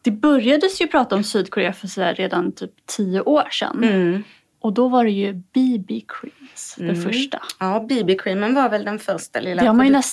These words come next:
Speaker 1: nästan glömt bort att det faktiskt är, har sitt ursprung från S-,
Speaker 2: Ja.
Speaker 1: Sydkorea, Japan. Man
Speaker 2: Precis,
Speaker 1: sådär.
Speaker 2: ja, men för den är så himla etablerad nu.
Speaker 1: Mm.
Speaker 2: Nej, men jag minns det där så väl när den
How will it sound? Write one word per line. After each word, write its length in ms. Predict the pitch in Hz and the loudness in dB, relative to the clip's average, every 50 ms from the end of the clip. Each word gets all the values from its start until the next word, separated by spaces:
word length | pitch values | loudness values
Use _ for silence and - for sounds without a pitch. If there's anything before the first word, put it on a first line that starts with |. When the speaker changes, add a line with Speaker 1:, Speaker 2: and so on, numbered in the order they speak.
| - 220 202 | 0 0 2
Speaker 1:
nästan 100 | 196 208 | 2 2
glömt 240 | 208 208 202 202 _ | 2 0 -2 0 _
bort 240 | 302 302 - - - | -2 -2 0 -2 -2
att 120 | 185 - | -2 -2
det 100 | - 175 | -2 -6
faktiskt 360 | 170 - 180 202 196 185 - - | -6 -6 -8 -8 -8 -10 -8 -6
är, 80 | - 196 | -6 -6
har 220 | 185 - 180 180 | -4 -4 -6 -6
sitt 160 | - - 185 - | -6 -8 -8 -4
ursprung 480 | 196 185 180 - - - 226 214 202 185 | -4 -4 -4 -4 -4 -2 0 0 0 -2
från 340 | - - - 147 151 147 - _ _ | -4 -4 -4 -2 -2 -4 -6 _ _
S-, 300 | - - - - - _ _ _ _ - | -18 -16 -16 -16 -18 _ _ _ _ -2
Speaker 2:
Ja. 140 | 202 190 | 0 2
Speaker 1:
Sydkorea, 600 | 190 202 185 180 214 254 202 - - - - - - _ _ _ | 4 4 2 2 2 0 0 2 2 0 0 -2 -4 _ _ _
Japan. 560 | 196 180 202 - - - - _ - - - - _ _ _ _ _ _ _ | -4 -2 0 -2 -2 -4 -4 _ -4 -4 -4 -8 _ _ _ _ _ _ _
Man 100 | - 185 285 | 0 0 2
Speaker 2:
Precis, 340 | - - - - - - | 2 0 -2 -4 -2 0
Speaker 1:
sådär. 200 | 190 190 - - - | 0 0 0 0 0
Speaker 2:
ja, 60 | 226 | 2
men 180 | 247 262 262 262 | 2 2 2 2
för 100 | - 285 | 0 0
den 200 | 269 214 196 214 | 0 0 0 0
är 40 | |
så 140 | 254 254 - | -2 -2 -2
himla 400 | 311 285 330 320 320 311 294 277 | 0 2 4 4 4 4 2 0
etablerad 680 | 277 269 - - 285 294 294 247 - 214 214 226 254 269 | -2 -2 -2 -4 0 0 0 0 0 -4 -2 -2 0 0
nu. 260 | 285 233 - 208 233 233 - | 0 0 -2 -4 -6 -4 2
Speaker 1:
Mm. 320 | 208 208 202 190 190 208 226 - | 2 2 4 4 0 -2 -4 -4
Speaker 2:
Nej, 140 | - 208 202 | -6 -4 -2
men 180 | 190 190 185 185 | -2 -2 -2 -2
jag 120 | 175 160 | -4 -2
minns 380 | 170 254 349 320 226 214 214 - | 2 2 4 4 2 0 -2 -2
det 80 | 302 | 0
där 160 | 302 302 247 240 | 2 2 0 0
så 180 | - - 240 | -2 -6 -4
väl 260 | 240 247 - - - | -2 -2 -2 0 -2
när 120 | 180 185 190 | -2 -2 0
den 300 | 196 190 180 185 185 | -2 -2 -2 -2 -4